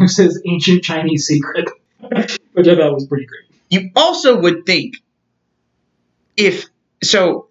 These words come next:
Speaker 2: the, once the British rube finds out, he goes to kill them.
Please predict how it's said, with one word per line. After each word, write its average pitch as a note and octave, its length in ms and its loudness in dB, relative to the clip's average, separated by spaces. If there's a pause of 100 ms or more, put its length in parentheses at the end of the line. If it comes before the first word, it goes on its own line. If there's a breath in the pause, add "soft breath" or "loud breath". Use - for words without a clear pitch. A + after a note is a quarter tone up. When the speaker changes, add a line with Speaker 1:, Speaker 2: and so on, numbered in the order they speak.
Speaker 2:
the, D#3 640 2
once E3+ 420 -4 (520)
the D3 120 -4
British D3 280 0
rube C#3+ 300 2 (140)
finds C#3+ 400 -2
out, B2+ 300 -2
he D#3 200 -4
goes C3+ 220 0
to C#3 80 -12
kill C3+ 240 -2
them. A#2+ 240 -6